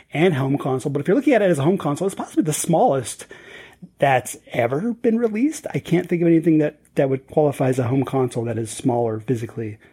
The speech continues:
than the Switch. It's, uh, it's, you know, it's Nintendo. Nintendo's always doing something wacky. They've always got some kind of weird idea and doesn't always work. Uh, doesn't always work in the long run, but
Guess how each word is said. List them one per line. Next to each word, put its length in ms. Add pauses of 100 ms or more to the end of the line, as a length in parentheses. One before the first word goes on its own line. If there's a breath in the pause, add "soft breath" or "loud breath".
(120 soft breath)
than 120
the 60
Switch. 460 (920 loud breath)
It's, 220
uh, 360
it's, 240 (120)
you 260
know, 220
it's 240
Nintendo. 480
Nintendo's 480
always 180
doing 160
something 240
wacky. 480
They've 180
always 220
got 140
some 80
kind 120
of 80
weird 300
idea 540
and 420 (800 loud breath)
doesn't 180
always 240
work. 480 (240)
Uh, 380
doesn't 180
always 200
work 140
in 60
the 60
long 300
run, 420 (400 loud breath)
but 320